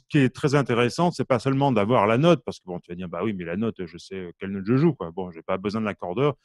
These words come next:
j'ai pas besoin qu'il me dise quelle note je joue. Eh ben si, pourquoi ? Parce qu'en fait, imagine que tu, que tu joues trop haut ou trop bas, eh bien, tu, tu vas le voir grâce à l'aiguille, en fait.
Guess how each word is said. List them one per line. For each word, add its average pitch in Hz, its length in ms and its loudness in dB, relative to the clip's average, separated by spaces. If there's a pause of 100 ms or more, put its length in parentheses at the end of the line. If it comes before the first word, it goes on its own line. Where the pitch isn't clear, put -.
(160)
j'ai - 120 -16
pas 110 140 0
besoin 104 240 0
qu'il 104 160 -6
me 104 100 0
dise 123 160 -6
quelle 117 140 -2
note 131 120 0
je 127 80 2
joue. 117 280 0
Eh 107 60 -8
ben 120 160 -2
si, 175 160 -4
pourquoi ? 120 320 -2
Parce 104 180 -4
qu'en 110 140 -6
fait, 147 180 0 (720)
imagine 131 480 2
que 127 80 0
tu, 110 500 -4
que - 60 -8
tu 123 160 -4
joues 135 140 -4
trop 139 320 4
haut 131 100 4
ou 120 60 -2
trop - 200 -4
bas, 165 380 2 (300)
eh 113 80 -12
bien, 151 160 0
tu, 110 220 -4
tu - 140 -20
vas 117 100 2
le 107 60 0
voir 143 220 2
grâce 127 320 0
à 127 40 0
l'aiguille, 123 340 -2
en 92 80 -4
fait. 104 160 -4